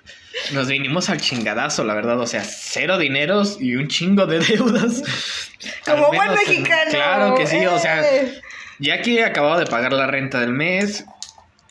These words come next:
Speaker 1: yo tenía que pagar el, el inicio de la renta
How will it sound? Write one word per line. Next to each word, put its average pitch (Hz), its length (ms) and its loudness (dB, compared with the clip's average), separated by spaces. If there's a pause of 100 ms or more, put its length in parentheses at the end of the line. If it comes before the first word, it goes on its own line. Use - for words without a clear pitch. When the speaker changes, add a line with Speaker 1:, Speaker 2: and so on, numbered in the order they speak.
(240)
Speaker 1:
yo 139 320 -2
tenía 135 280 -2
que 143 80 -6
pagar 123 340 -2
el, 117 340 -2
el 117 180 -4
inicio 127 380 -4
de 117 100 0
la 107 160 -2
renta 156 720 -2